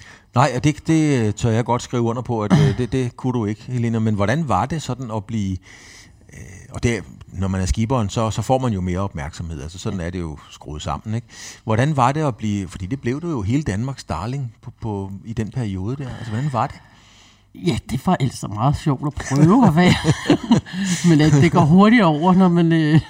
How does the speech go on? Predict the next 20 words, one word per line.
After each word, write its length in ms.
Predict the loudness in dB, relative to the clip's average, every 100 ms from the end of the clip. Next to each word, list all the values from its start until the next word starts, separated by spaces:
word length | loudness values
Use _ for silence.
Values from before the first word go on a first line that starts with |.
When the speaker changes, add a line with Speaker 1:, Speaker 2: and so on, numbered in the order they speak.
| -2 2
Speaker 2:
<laughs> 320 | 2 2 2
stopper 320 | 2 2 2
med 200 | 4 2
sporten. 520 | 0 -2 -2 -2 -6 -2
Så, 260 | 0 2 -2 -6 -20 -20 -16 -4
altså, 180 | -2 -2 -4
jeg 160 | -4
ved 140 | -6 -6
ikke, 160 | -4
hvad 80 | 0
jeg 100 | 0
skal 180 | 0 -6
sige. 400 | -6 -2 0 0
Jeg 100 | 2
har 80 | 0
fået 260 | 2 4 6
en 60 |
masse 280 | 4 2 0
oplevelser, 500 | -4 -2 -4 -4 -6
selvfølgelig. 540 | -8 -6 0 2 2